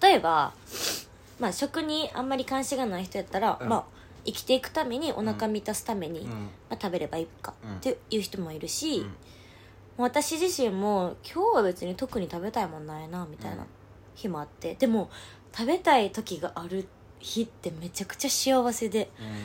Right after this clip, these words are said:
Speaker 2: ん。
Speaker 1: だってそれを食べれた瞬間めっちゃ幸せなんよ。
Speaker 2: うん。
Speaker 1: なんかその日の目標達成したみたいな。
Speaker 2: うんうん。
Speaker 1: なん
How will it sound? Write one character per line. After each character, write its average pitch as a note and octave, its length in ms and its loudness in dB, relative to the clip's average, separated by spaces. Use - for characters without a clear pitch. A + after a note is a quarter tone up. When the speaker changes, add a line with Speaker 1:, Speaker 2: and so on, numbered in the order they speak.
Speaker 2:
ん。 F#2+ 40 -8
Speaker 1:
だ B3+ 80 6
っ B3+ 60 0
て - 80 -8
そ - 180 6
れ G4 120 12
を - 40 12
食 B3+ 200 6
べ C4 80 8
れ C4+ 120 10
た F3 240 2
瞬 A3 320 2
間 G3 160 0
め E3 60 -6
っ D#3 40 -14
ち - 120 -10
ゃ - 20 -4
幸 C#4+ 320 6
せ C#4+ 120 0
な F#3+ 80 0
ん A2 80 -4
よ。 G2 60 -10
Speaker 2:
う C3 40 -6
ん。 G#2+ 360 -4
Speaker 1:
な A#3+ 60 -6
ん - 20 -4
か F#3 80 -6
そ - 140 2
の D#4+ 80 6
日 E4 100 8
の A#3 100 6
目 F#3+ 140 2
標 G3+ 180 -2
達 G#3+ 160 -2
成 G#3 200 4
し - 40 0
た D#3+ 100 -4
み D#3+ 100 -10
た - 100 -6
い - 60 -10
な。 - 100 -12
Speaker 2:
う D#3+ 40 -8
ん - 20 -2
う C#3+ 40 -2
ん。 - 20 -2
Speaker 1:
な C3 80 -2
ん A2+ 100 -6